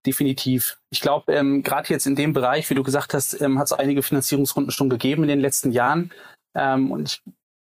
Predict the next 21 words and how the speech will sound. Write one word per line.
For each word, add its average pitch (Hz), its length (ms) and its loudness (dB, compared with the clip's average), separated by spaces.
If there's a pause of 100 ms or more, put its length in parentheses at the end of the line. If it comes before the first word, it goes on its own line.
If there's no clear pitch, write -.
(120)
denke, 151 240 0
es 147 60 0
ist 143 100 0
aber 143 180 0
sehr, 143 140 2
sehr 139 140 2
spannend, 135 340 -2
sich - 140 -2
hier 139 120 0
frühzeitig 147 600 -2
auch 135 240 0
als - 220 -2
ein 139 60 2
Spezialist 135 600 -2
oder 135 100 2
Experte 131 520 0
für 127 440 2 (140)
eine 135 260 0
spezifische - 600 -2
Industrie 127 440 0
aufzustellen, 113 800 0